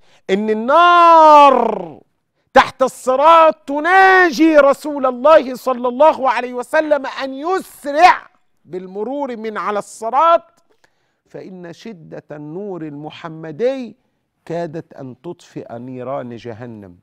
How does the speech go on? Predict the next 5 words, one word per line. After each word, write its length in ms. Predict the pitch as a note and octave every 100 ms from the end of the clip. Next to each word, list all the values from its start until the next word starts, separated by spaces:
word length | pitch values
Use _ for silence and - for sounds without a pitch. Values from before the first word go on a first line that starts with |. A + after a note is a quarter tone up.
| _ _
نسأل 300 | B2+ - -
الله 240 | A2+ B2+ B2
السلامة. 500 | - - A2+ G#2 F#2 _ _ _ _ _ _ _ _ _ _ -
طيب، 280 | C#3 A#2 - _ _ _ _ _ _
بقية 240 | G#2+ D3+